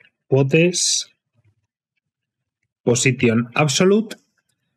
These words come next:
Y con esto las comillas ya no están ocupando sitio.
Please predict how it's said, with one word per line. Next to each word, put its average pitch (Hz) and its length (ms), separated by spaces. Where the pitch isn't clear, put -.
Y 190 120
con 185 160
esto 196 440
las 147 240
comillas 170 480
ya 165 120
no 170 100
están 160 240
ocupando 143 500
sitio. - 540